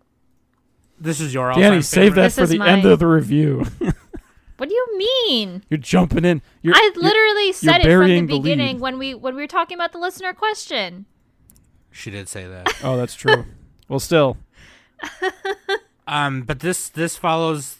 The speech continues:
Speaker 1: the plot of, uh, a young milliner. It's like a hat maker named Sophie, and she encounters a wizard named Howl on her way to visit Letty, her sister Letty.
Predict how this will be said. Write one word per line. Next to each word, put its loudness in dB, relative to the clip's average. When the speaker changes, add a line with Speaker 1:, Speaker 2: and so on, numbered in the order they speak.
Speaker 1:
the -12
plot -4
of, -12
uh, -8
a -12
young -8
milliner. -10
It's -20
like -12
a -12
hat -8
maker -18
named -10
Sophie, -10
and -16
she -14
encounters -10
a -12
wizard -12
named -14
Howl -6
on -12
her -12
way -12
to -12
visit -16
Letty, -14
her -16
sister -16
Letty. -14